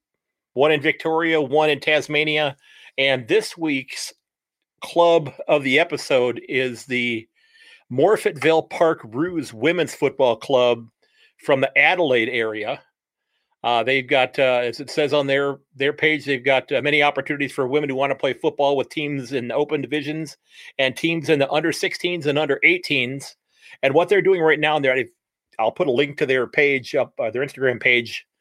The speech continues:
uh, which is actually, uh, Instagram dot com slash M P W F C.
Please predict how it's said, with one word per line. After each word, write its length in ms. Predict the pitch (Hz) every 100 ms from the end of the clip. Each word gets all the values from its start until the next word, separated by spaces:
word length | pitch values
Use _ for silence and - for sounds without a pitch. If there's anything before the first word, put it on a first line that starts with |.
| _ _ _ _
uh, 180 | 127 127
which 200 | 123 123
is 120 | 120
actually, 640 | 135 135 - 131 135 120 117
uh, 300 | 117 113 107 -
Instagram 480 | 143 - 117 131 127
dot 220 | 117 -
com 320 | 143 131 123
slash 560 | - 127 120 117 - - _ _ _ -
M 220 | 147 143
P 320 | - 160 147
W 520 | 147 139 139 131 139
F 140 | 131 117
C. 480 | - 156 120 110